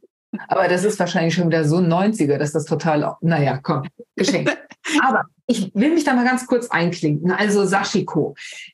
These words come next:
Speaker 1: Ich habe einen Blogbeitrag, der heißt Jeans reparieren bei So Simple. Ich verlinke den in den Shownotes. Der zeigt, wie man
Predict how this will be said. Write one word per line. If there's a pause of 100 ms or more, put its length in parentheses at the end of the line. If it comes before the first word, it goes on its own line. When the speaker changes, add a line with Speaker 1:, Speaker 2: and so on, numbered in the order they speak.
Speaker 1:
Ich
habe
einen
Blogbeitrag,
der
heißt
Jeans
reparieren (220)
bei
So
Simple.
Ich
verlinke
den
in
den
Shownotes. (640)
Der
zeigt,
wie
man